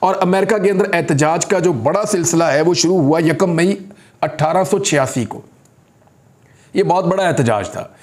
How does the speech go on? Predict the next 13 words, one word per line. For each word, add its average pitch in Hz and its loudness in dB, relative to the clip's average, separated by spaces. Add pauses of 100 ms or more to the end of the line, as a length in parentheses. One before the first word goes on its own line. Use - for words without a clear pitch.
(420)
अमेरिका 190 0
के 214 2
अंदर 196 -2
लगभग 175 0
दो 170 2
लाख 180 0
मज़दूर 156 0
इस 139 2
दिन 156 0
एहतजाज 123 0
के 135 -2
लिए 127 2
निकले 98 -6